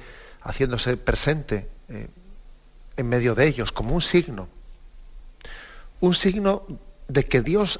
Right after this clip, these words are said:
ha visitado a su pueblo. Aquí se nos ofrece, el catecismo nos ofrece otro texto, el de Lucas siete dieciséis,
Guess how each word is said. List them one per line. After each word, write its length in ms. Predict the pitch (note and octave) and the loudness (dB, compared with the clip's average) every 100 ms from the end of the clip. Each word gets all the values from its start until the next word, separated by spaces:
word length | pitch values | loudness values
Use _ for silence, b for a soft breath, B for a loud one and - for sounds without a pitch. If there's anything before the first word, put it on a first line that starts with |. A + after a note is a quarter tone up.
| - | 2
ha 120 | F3 | 4
visitado 680 | F3+ E3+ - B2+ - E3+ D#3 | 6 2 2 -4 0 2 2
a 40 | C3+ | -2
su 220 | - G#2+ | -2 0
pueblo. 460 | D#3+ C3+ G2 F2+ - - - - - - - - C#3+ - | 2 2 -2 -6 -10 -20 -20 -20 -20 -20 -20 -16 -14 -12
Aquí 160 | - B2+ | -6 -4
se 100 | C3 | -4
nos 160 | B2 | -4
ofrece, 420 | A2 C3 A#2 B2+ - B B B - | -2 -2 2 0 0 B B B -6
el 100 | A2 | -2
catecismo 480 | - - C3+ C#3 B2 | 0 2 2 2 2
nos 140 | A#2 | 0
ofrece 340 | A#2 B2+ A#2 | 2 2 0
otro 300 | A2 B2 - | -2 0 0
texto, 440 | - F3+ - G#3+ A#3+ B B B B B B B | 2 2 2 -4 -6 B B B B B B B
el 180 | - G#2+ | 0 2
de 140 | A2 A2+ | 4 4
Lucas 560 | C3 B2+ A#2+ A#2 - - | 2 2 2 2 -2 -6
siete 520 | - B2 B2 - A#2+ | -4 2 2 4 2
dieciséis, 580 | A2+ A2 A#2+ D#3+ D#3+ | 4 0 2 4 2